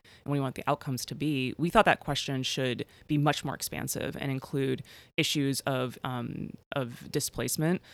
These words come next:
um, issues of housing affordability. We wanted it to be a much more holistic picture. So I think that the, the values are reflected through the way that the, the question is even posed. What's the premise? I mean, what,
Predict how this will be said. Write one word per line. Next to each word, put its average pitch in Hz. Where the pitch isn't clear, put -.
um, 123
issues 131
of -
housing 135
affordability. 147
We 156
wanted 165
it 143
to 151
be 135
a 131
much 135
more 131
holistic 127
picture. 123
So 151
I 160
think 185
that 156
the, 123
the 139
values 131
are 131
reflected 131
through 135
the 135
way 127
that -
the, 123
the -
question -
is 127
even 127
posed. -
What's 180
the 233
premise? -
I 151
mean, 139
what, 165